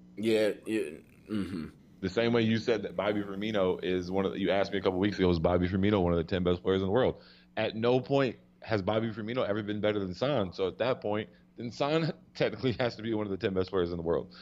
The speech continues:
Speaker 2: So it's just, you know, it's week to week. That's the one thing I love about soccer. So week to
Speaker 1: Firmino's
Speaker 2: week,
Speaker 1: better than
Speaker 2: there's
Speaker 1: Son.
Speaker 2: always games being played. No, he's not. No, he's not.
Speaker 1: It's actually inconceivable
Speaker 2: That's a
Speaker 1: that
Speaker 2: good
Speaker 1: you really
Speaker 2: comparison,
Speaker 1: say
Speaker 2: but no, he's
Speaker 1: that.
Speaker 2: not.
Speaker 1: It's a fine comparison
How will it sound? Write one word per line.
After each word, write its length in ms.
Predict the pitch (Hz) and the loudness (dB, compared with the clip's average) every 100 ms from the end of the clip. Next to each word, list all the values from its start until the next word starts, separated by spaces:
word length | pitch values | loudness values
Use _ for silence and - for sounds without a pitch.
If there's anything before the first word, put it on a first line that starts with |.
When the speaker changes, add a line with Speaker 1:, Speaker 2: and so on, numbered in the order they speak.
| - | -14
Speaker 2:
So 180 | - 151 | 0 2
it's 80 | 160 | 2
just, 200 | 175 147 | 0 0
you 180 | 160 185 | 0 2
know, 180 | 160 151 - - | 2 0 -4 -4
it's 160 | 160 180 | -2 0
week 180 | 196 | -2
to 80 | 156 | 0
week. 160 | 151 123 | 0 2
That's 140 | 120 | 2
the 40 | 139 | 2
one 100 | 139 | 2
thing 100 | 123 | 4
I 20 | |
love 120 | 123 | 2
about 180 | 117 110 | 2 0
soccer. 260 | 117 117 90 | 0 0 -2
So 160 | 90 131 | 0 4
week 40 | 139 | 6
to 20 | |
Speaker 1:
Firmino's 280 | 147 143 127 | 6 4 4
Speaker 2:
week, 80 | 117 | 2
Speaker 1:
better 200 | 117 95 | 2 2
than 140 | 95 | -2
Speaker 2:
there's 120 | 92 | -2
Speaker 1:
Son. 80 | 95 | 2
Speaker 2:
always 180 | 110 101 | 2 4
games 260 | 104 104 | 2 2
being 180 | 98 101 | 2 0
played. 340 | 95 98 95 98 - _ _ - | 2 2 2 0 -12 _ _ -2
No, 100 | 107 | 0
he's 100 | 87 | 0
not. 200 | 80 - _ _ _ - | -6 -12 _ _ _ -6
No, 80 | |
he's 100 | 98 90 | -6 -6
not. 180 | - - - | -10 -14 -4
Speaker 1:
It's 140 | 113 123 | -2 2
actually 720 | 123 117 123 113 104 92 - - _ _ | 0 0 0 0 0 -2 -6 -18 _ _
inconceivable 760 | 107 123 110 95 120 117 104 90 | -4 -4 -6 -8 -2 0 0 0
Speaker 2:
That's 160 | 123 | 2
a 20 | |
Speaker 1:
that 120 | 107 101 | 2 2
Speaker 2:
good 60 | |
Speaker 1:
you 40 | 95 | 4
really 160 | 92 82 | 4 2
Speaker 2:
comparison, 80 | 73 | 0
Speaker 1:
say 60 | |
Speaker 2:
but 60 | 87 | 0
no, 60 | 87 | 0
he's 100 | 76 | -2
Speaker 1:
that. 60 | |
Speaker 2:
not. 120 | 71 - _ _ | -10 -14 _ _
Speaker 1:
It's 160 | 127 131 | -2 0
a 60 | |
fine 280 | 135 135 165 | 0 0 0
comparison 720 | 165 110 120 104 - 95 95 | 0 0 0 0 -2 -4 -6